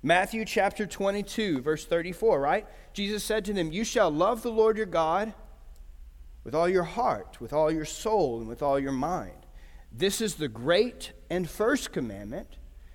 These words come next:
and the second is like it. You shall love your neighbor," there's that relationship, "as yourself. On these two depend all the law and the prophets."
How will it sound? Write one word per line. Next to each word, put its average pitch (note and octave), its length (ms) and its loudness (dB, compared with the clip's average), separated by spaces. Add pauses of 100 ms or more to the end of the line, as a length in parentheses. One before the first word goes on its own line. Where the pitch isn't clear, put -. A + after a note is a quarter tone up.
(380)
and F#3 120 0
the F#3+ 80 -2
second B3 380 0
is A3 140 -2
like B3+ 300 2
it. - 120 -12 (1120)
You D#3+ 120 -4
shall G3 200 6
love F3 280 6
your G#3 160 4
neighbor," D3 560 0 (440)
there's G#2+ 200 -10
that C#3 160 -4
relationship, F3 840 -2
"as B2+ 240 -6
yourself. - 680 -8 (420)
On C3 220 -4
these G#3 340 -4
two F#3 280 -4
depend D#3 480 -4
all D3 360 4
the D3 120 -2
law A2 540 -4 (840)
and G#2+ 180 -8
the G#2 60 -10
prophets." - 800 -6